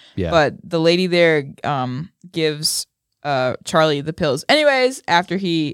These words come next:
Speaker 2: explains the situation, which is definitely illegal.
Speaker 1: A little bit.
Speaker 2: But that's fine.
Speaker 1: It was
Speaker 2: And
Speaker 1: a
Speaker 2: he pays it f-, for it in cash, which
Speaker 1: Yeah.
Speaker 2: is also not great.
Speaker 1: It was a "I won't rat if you don't" kind
Speaker 2: Exactly.
Speaker 1: of situation.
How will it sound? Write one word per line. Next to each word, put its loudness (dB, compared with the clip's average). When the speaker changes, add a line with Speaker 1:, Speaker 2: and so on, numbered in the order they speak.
Speaker 2:
explains -4
the -12
situation, -4
which -10
is -4
definitely 0
illegal. 0
Speaker 1:
A -4
little 2
bit. 0
Speaker 2:
But -2
that's -12
fine. -10
Speaker 1:
It 4
was 4
Speaker 2:
And 6
Speaker 1:
a 4
Speaker 2:
he 0
pays 2
it -6
f-, -20
for 2
it -2
in -4
cash, -4
which 0
Speaker 1:
Yeah. 4
Speaker 2:
is -8
also -6
not -10
great. -4
Speaker 1:
It 2
was 0
a 2
"I 0
won't 0
rat 0
if -6
you 2
don't" 0
kind 0
Speaker 2:
Exactly. -4
Speaker 1:
of -6
situation. -10